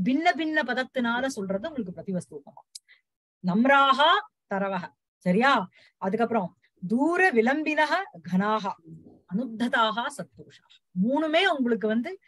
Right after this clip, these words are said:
it hints the humility or modesty present in a person. சரியா? அதனால அது வந்து பிரதிவஸ்து உபமா. அப்புறம் வந்து ஸ்வபாவ ஏவ ஏதேஷாம் அப்படிங்கிற போது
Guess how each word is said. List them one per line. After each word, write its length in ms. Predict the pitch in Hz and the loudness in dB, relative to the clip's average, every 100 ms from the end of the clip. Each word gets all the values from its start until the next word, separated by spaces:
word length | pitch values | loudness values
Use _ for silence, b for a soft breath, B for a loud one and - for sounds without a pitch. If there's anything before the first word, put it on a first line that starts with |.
| b - | b -8
it 240 | 214 185 - 180 | -8 -8 -18 -4
hints 320 | 311 359 359 - - | 0 0 -2 -8 -2
the 120 | 262 392 b b _ - | 2 2 b b _ -8
humility 640 | 302 330 339 277 262 180 - | -2 0 0 0 -4 -4 -2
or 220 | 208 240 190 | 0 2 2
modesty 460 | 190 214 - - - _ _ _ | 2 0 -4 -12 -20 _ _ _
present 300 | 208 254 247 | -2 0 0
in 120 | 196 | 0
a 60 | 190 | -2
person. 340 | 170 - 139 _ | -4 -14 -16 _
சரியா? 480 | - 156 208 185 - b b b | -14 -2 0 -2 -6 b b b
அதனால 680 | 165 202 254 269 294 349 370 - | -2 0 4 6 6 4 0 -8
அது 240 | 196 208 | -6 -4
வந்து 160 | 202 269 | -2 -4
பிரதிவஸ்து 460 | 202 233 208 185 185 | -6 -4 -4 -4 -10
உபமா. 280 | - 143 _ _ b b b - | -12 -20 _ _ b b b -12
அப்புறம் 300 | 180 262 320 | -4 2 2
வந்து 240 | 269 339 - | 0 -4 -2
ஸ்வபாவ 560 | 175 190 196 196 185 175 220 | -2 0 0 0 -2 0 0
ஏவ 200 | 370 349 269 | 2 0 0
ஏதேஷாம் 680 | 226 208 214 185 190 180 156 | 0 -2 -4 -6 -6 -6 -8
அப்படிங்கிற 380 | 151 180 175 156 160 | -8 -6 -6 -8 -16
போது 280 | 254 440 | -14 -16